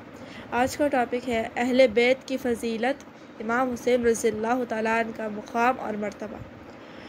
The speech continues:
نبی کریم صلی اللہ علیہ وسلم حجۃ الوداع کے موقع پہ ارشاد فرما رہے، "میں تمہیں دو چیزیں چھوڑ رہا ہوں، میں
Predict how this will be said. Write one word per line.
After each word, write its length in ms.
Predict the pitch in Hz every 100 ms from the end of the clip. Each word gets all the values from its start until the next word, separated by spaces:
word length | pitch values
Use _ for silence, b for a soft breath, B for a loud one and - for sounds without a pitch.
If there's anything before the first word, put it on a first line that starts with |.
| B B
نبی 160 | 233 247
کریم 360 | 254 254 285 294
صلی 200 | 269 240
اللہ 440 | 226 226 254 262
علیہ 160 | 226 226
وسلم 400 | 233 214 226 226 226
حجۃ 320 | 208 254 254
الوداع 560 | 277 269 226 220 240 254
کے 180 | 233 233 - - B B
موقع 260 | 226 226 254 254
پہ 60 | 233
ارشاد 460 | - 220 - 247
فرما 420 | 254 240 220 220 220
رہے، 120 | 240 - - B B B B 220
"میں 320 | 226 254 294 285
تمہیں 380 | 254 254 269
دو 280 | 247 240 247
چیزیں 280 | 262 226 247 247
چھوڑ 300 | - 247 233
رہا 260 | 233 233
ہوں، 220 | 214 220 202 - - - - - - - - - -
میں 300 | 226 240 277